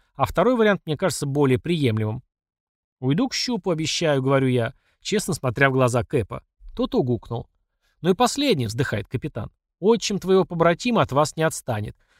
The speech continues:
Чувствую это, я знаю людей, он ненавидит своего бывшего пасынка, и причина, возможно, кроется в его матери». «Красивая», говорю я мечтательно. «Ага»,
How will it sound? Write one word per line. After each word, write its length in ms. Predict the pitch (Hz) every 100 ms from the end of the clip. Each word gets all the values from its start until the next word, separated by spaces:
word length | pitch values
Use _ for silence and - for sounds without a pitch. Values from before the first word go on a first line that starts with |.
| _
Чувствую 560 | - 214 269 - 240 226
это, 160 | 190
я 140 | 151 131
знаю 280 | 139 135
людей, 300 | 131 135 190
он 140 | 262 175
ненавидит 460 | 143 131 151 139
своего 240 | - 147 127
бывшего 340 | 135 - 139
пасынка, 500 | - 208 247 220 160
и 40 | 135
причина, 460 | 135 127 - 247
возможно, 440 | 208 156 175 147 135
кроется 380 | 131 156 -
в 20 | 139
его 120 | 156
матери». 480 | 165 107 - 120 135 _ _ _ _ _ _ _ _
«Красивая», 920 | 120 120 - 196 220 226 226 226 226 _
говорю 260 | 139 131 127
я 60 | 123
мечтательно. 640 | 127 - 117 - 113 123 _ _ _ -
«Ага», 560 | - 120 113 131 185 247